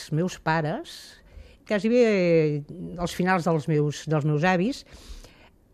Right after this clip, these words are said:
era un punt de trobada de tota la gent, tota la gent del poble que es movien en un àmbit així més, com a més cultural, fet de teatre, gent que cantava,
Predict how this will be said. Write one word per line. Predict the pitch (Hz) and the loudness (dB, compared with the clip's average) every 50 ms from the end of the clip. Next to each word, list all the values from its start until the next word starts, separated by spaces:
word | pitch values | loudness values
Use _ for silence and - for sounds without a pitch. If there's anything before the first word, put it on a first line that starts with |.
| _ _ | _ _
era | - 196 202 208 220 220 208 202 | -2 0 2 2 2 2 2 0
un | - - 185 185 180 | 0 0 0 0 2
punt | - 202 180 | 2 2 4
de | 175 175 | 4 4
trobada | 165 - 156 156 156 175 180 180 165 165 190 240 277 240 | 4 2 2 2 2 2 0 0 0 -2 -2 -2 -2 -2
de | 190 160 160 160 151 147 147 - _ _ - | -2 0 0 0 0 -2 -4 -8 _ _ -6
tota | - 180 170 196 185 | -6 -4 -4 -2 -2
la | 180 175 165 | 0 0 0
gent, | 143 - 190 180 175 180 170 170 165 160 156 151 147 | 0 0 -2 0 0 0 0 0 0 0 -2 -4 -4
tota | - 175 202 202 | -4 -4 -2 0
la | 202 180 | 0 0
gent | 175 175 180 | 0 0 0
del | 170 165 165 151 - | 2 2 0 0 0
poble | - 185 208 214 196 180 170 170 170 165 | 0 0 0 2 2 2 0 0 0 0
que | 160 170 165 | -2 -2 -2
es | 139 143 | 0 0
movien | 165 165 160 165 160 170 175 175 165 | 0 0 0 0 0 0 0 0 0
en | 165 160 | 0 0
un | 160 160 165 | 0 0 0
àmbit | 170 175 170 165 160 - | 0 0 0 -2 -2 -2
així | 165 151 - - - 170 165 165 165 156 147 - - - - - - - - - | -4 -6 -6 -6 -4 -2 0 2 0 0 -2 -4 -10 -20 -20 -20 -20 -20 -8 -4
més, | 151 165 160 - | -4 -4 -4 -4
com | - - 151 147 | -6 -6 -6 -4
a | 143 | -2
més | 151 175 165 - | -2 -2 -4 -4
cultural, | - 165 156 139 - 151 151 170 185 190 185 180 180 175 160 | -4 -4 -4 -2 -2 -2 0 0 0 0 0 0 -2 -4 -4
fet | - 170 160 | -4 -4 -2
de | 147 175 | -2 -2
teatre, | - - 127 147 170 226 202 - - 165 160 | -4 -4 -6 -6 -6 -6 -6 -2 0 0 2
gent | 151 175 165 | 2 2 0
que | 151 165 151 | 0 0 0
cantava, | - 143 139 135 - 185 190 214 208 190 185 175 175 170 | -2 -2 -2 -4 -2 -2 -2 -2 -2 -2 0 0 0 0